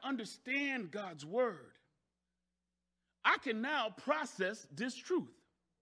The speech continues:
In this life, there is more hope for a tree than there is for Adam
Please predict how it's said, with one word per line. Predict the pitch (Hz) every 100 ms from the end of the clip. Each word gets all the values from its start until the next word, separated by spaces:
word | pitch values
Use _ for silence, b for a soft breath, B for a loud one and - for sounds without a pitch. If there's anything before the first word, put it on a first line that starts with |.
| _ _ _ _ _ _ _ _ _ 262
In | 330 349 320
this | 311 302
life, | 294 311 262 170 -
there | 220 240
is | 240 190 -
more | 156 220 320 320
hope | 247 285 311 - -
for | 262 247
a | -
tree | - - - 381 170 220 b b b b
than | 208 233
there | 220
is | 233 320 294 220
for | - 233
Adam | 185 185 302 330 - 147 202